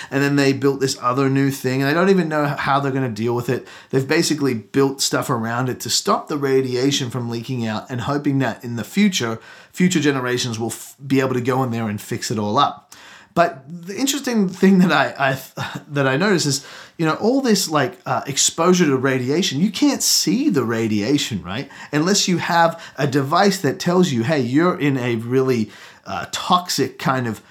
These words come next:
spot. The radiation is, is peaking here." Uh, you have no idea. And I think that is a lot like the effects of worldly thinking and culture and even religious frameworks. We don't realize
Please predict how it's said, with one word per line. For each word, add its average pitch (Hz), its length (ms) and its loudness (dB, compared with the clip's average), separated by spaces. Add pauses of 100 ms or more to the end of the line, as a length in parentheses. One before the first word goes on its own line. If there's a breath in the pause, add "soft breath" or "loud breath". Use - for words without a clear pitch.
(220 soft breath)
spot. - 680 0
The 110 320 -6
radiation 151 800 2
is, 120 320 -2
is 139 160 2
peaking 196 480 0
here." 123 280 -2 (300 loud breath)
Uh, 156 220 2
you 202 160 4
have 202 120 2
no 160 260 2
idea. 190 440 2
And 175 140 0
I 170 100 0
think 302 540 -2 (320 loud breath)
that 190 260 2
is 180 300 4
a 156 100 4
lot 151 340 2
like 104 500 -6 (540)
the 135 180 0
effects 185 680 -2 (160)
of 139 180 0
worldly 185 420 6
thinking 139 480 -2 (540 loud breath)
and 135 200 -2
culture 139 560 -2
and 170 160 -2
even 269 420 4 (260 loud breath)
religious 180 560 2
frameworks. 151 600 -2
We 285 100 10
don't 220 380 4
realize 247 880 -2